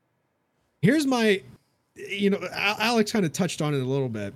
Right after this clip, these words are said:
Last year, their offense was completely sluggish. Uh, only twenty point four ga-, uh, points a game, which is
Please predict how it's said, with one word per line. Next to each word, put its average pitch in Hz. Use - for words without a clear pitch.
Last 202
year, 220
their 170
offense 165
was 139
completely 151
sluggish. 120
Uh, 143
only 185
twenty 208
point 196
four 175
ga-, 156
uh, 143
points 151
a 117
game, 107
which 113
is 127